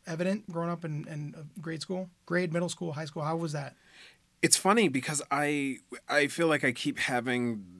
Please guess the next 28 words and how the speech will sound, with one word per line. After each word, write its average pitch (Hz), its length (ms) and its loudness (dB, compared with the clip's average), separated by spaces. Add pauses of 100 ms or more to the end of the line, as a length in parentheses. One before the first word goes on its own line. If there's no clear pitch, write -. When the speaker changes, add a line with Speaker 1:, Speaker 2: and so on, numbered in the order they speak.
(120)
Speaker 2:
this 123 180 2
conversation, 120 880 -2
like, 120 240 -6
with 120 140 -10
my 110 100 -4
wife. 160 420 -2
I 127 100 -2
even 131 260 0
asked 127 300 -6
my, 113 160 -2 (120)
my, 113 260 -4 (280)
my 104 440 -8 (200)
brothers, 175 500 4
I 117 120 -2
asked 117 180 -6
my 104 80 -6
brother-in-laws. 135 880 -2
I'm, 139 320 -10
I'm 117 160 -14
like, 123 260 -10 (560)
"We 277 400 0
learned 190 760 2
Black 139 300 0
history, 110 580 -10
right?" 247 340 2 (100)
Like, 180 360 0 (540)
it, - 200 6
it, 208 240 6